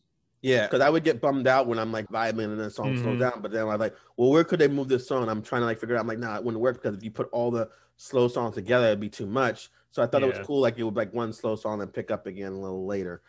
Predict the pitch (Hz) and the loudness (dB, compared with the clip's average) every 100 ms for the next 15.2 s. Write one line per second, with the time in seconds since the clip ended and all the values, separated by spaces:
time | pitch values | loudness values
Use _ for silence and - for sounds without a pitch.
0 | _ 120 120 - 127 131 127 120 151 131 | _ -4 -2 2 4 4 2 2 4 4
1 | 117 113 110 - 117 107 113 107 107 101 | 2 -2 -4 -4 -4 0 0 0 -2 -4
2 | 107 113 117 - 139 147 - _ _ _ | -2 -2 -4 -6 -6 -6 -6 _ _ _
3 | - 113 - 123 135 143 160 170 143 135 | -8 -8 -6 -2 0 2 0 0 -2 -6
4 | - 123 123 - _ - 120 117 110 120 | -2 -4 -4 -12 _ -10 -6 -4 0 0
5 | - 110 113 - 104 104 107 - 107 104 | 0 -4 -6 -6 -4 -4 -6 -8 -6 -6
6 | 104 104 110 - _ _ _ 113 110 107 | -6 -6 -8 -12 _ _ _ -6 -4 -2
7 | 143 151 165 147 123 120 131 - 151 156 | -2 0 0 0 0 0 -2 -2 0 0
8 | 151 123 117 107 110 117 123 127 123 131 | 2 0 -2 -2 -2 -2 -2 -4 -4 -4
9 | 131 123 120 107 - 139 139 156 _ _ | -2 -4 -4 -6 -6 -6 -4 -6 _ _
10 | _ _ _ _ - 107 135 143 156 160 | _ _ _ _ -8 -6 0 -2 0 -2
11 | 131 123 123 117 117 127 123 120 101 113 | 0 -2 -4 -4 2 2 2 -2 -6 -6
12 | 123 123 - 127 127 123 113 120 117 131 | -8 -10 -8 -4 -2 -2 -4 -6 -6 -6
13 | 110 113 - 110 113 110 - 113 107 107 | -8 -10 -8 -6 -6 -8 -8 -6 -6 -6
14 | 117 113 110 110 104 104 101 - 104 120 | -2 -2 0 -2 -4 -6 -6 -6 -2 2
15 | 143 127 | 0 -2